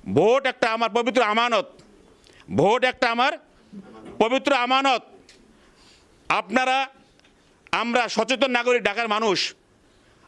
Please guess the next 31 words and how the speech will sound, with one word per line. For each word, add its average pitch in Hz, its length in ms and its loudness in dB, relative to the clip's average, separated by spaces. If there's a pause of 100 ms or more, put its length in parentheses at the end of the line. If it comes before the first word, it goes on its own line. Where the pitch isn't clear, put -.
(100)
আমি 190 220 0
আপনাদের 220 300 0
কাছে 226 120 0
অনুরোধ 247 280 4
করতে 269 240 2
চাই, 220 360 0 (1040)
কোনো 285 460 4
ব্যক্তির 285 520 0 (560)
রক্তচক্ষু 277 680 0
দেখে 262 240 0
আমি 262 300 0
আমার 254 320 0
সিদ্ধান্ত 247 380 0
পরিবর্তন 247 600 0
করব 226 300 0
না। 180 220 -2 (880)
আমাকে 226 420 -2
যত 226 220 -2
রকমের 254 380 2
প্রলোভন 262 460 4
দেখানো 262 280 0
হোক 269 160 2
না 269 140 2
কেন, 269 140 2 (760)
যত 254 280 2
কোটি 277 340 2
টাকা 277 300 2
দেওয়া 277 240 2
হোক 277 200 2
না 285 120 2
কেন 285 180 -2